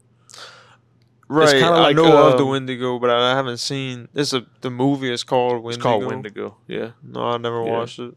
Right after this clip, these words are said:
Speaker 2: Nor-, is it Norse? It might be Norse mythology. I don't. I, I, not, not Norse. I don't know.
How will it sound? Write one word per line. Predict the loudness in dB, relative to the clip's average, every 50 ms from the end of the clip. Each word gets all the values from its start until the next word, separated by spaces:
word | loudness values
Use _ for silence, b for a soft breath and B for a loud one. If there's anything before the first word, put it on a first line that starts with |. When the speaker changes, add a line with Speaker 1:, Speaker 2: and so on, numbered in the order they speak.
| _ _ -18
Speaker 2:
Nor-, | -10 -6 -2 0 0 0 0 -2
is | -4 -2 -2
it | -2 -4
Norse? | -4 -6 -6 -6 -6 -8 -12
It | -10 -10 -6
might | -6 -4
be | -6 -6
Norse | -8 -6 -6 -6 -6 -8
mythology. | -12 -16 -14 -14 -14 -14 -14 -16 -18 -20 -20 -20 _ _ -10
I | -8
don't. | -6 -6
I, | -6 -6 -6 -6 -6
I, | -6 -6 -6 -8 -8
not, | -8 -10 -14
not | -14 -14 -14 -14
Norse. | -16 -16 -14 -14 -10 -6 -6
I | -6
don't | -6 -8
know. | -12 -16 -18